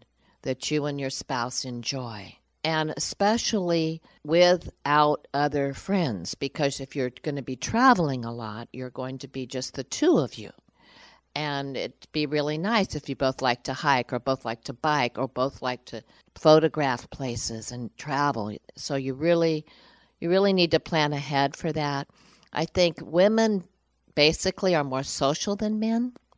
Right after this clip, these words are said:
and it's easier for them to join new activities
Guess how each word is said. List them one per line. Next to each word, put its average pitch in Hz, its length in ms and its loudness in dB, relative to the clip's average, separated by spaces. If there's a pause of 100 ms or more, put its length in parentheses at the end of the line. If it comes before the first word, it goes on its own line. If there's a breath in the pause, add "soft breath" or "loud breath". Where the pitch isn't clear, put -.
(580)
and 143 160 -2
it's - 380 -10
easier 180 440 2
for 202 220 -4
them 196 400 -2 (480 loud breath)
to 160 180 0
join 156 640 0 (120)
new 151 240 0
activities 156 880 -4